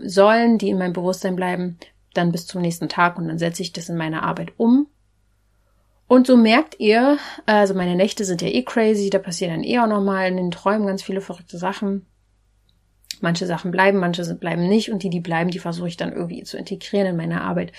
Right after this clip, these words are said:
Also ihr merkt schon, es ist nicht so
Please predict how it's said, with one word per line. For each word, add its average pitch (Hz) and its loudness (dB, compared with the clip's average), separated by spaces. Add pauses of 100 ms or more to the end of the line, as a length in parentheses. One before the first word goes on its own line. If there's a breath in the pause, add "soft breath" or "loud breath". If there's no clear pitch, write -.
(440 loud breath)
Also 214 2
ihr 247 6
merkt 226 4
schon, 285 2
es 208 -2
ist - -6
nicht - -4
so 196 4